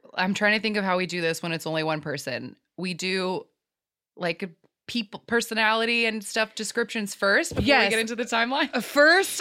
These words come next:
Speaker 2: let me give some facts and figures of just, like, ge-, I think we usually like to start with, like, a number picture of
Speaker 1: Okay, yeah.
Speaker 2: someone's career.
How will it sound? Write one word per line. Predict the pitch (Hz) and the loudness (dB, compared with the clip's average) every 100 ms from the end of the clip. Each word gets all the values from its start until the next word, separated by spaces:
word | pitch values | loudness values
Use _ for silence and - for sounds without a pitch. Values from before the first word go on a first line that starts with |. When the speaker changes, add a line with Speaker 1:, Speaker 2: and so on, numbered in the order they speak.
| 269 | 4
Speaker 2:
let | 277 277 | 6 6
me | 294 | 4
give | 269 285 254 | 4 2 2
some | - 254 247 240 185 | 2 4 4 2 -2
facts | - 247 294 - - | 2 2 4 -2 0
and | 247 247 | 2 2
figures | - 240 214 226 220 220 | 2 0 2 2 2 0
of | - 202 | -4 -4
just, | 208 208 | -4 -4
like, | 214 190 - | -4 -4 -2
ge-, | 220 | -2
I | 175 196 214 | 0 0 -2
think | 208 233 | 0 -2
we | 247 254 | 2 2
usually | 240 220 233 240 220 | 2 0 0 2 2
like | 208 | 0
to | 208 | -2
start | 190 208 190 | -4 -2 0
with, | 190 | -2
like, | 196 - | -4 -4
a | 190 | -4
number | 185 170 180 196 220 | -2 -4 -2 -2 -4
picture | - 254 - - 269 | -2 -4 -2 0 4
of | 269 208 | 4 4
Speaker 1:
Okay, | 254 180 | 4 4
yeah. | 269 - | 4 4
Speaker 2:
someone's | 269 262 - | 4 0 0
career. | 294 277 277 277 294 302 | -2 0 2 4 2 0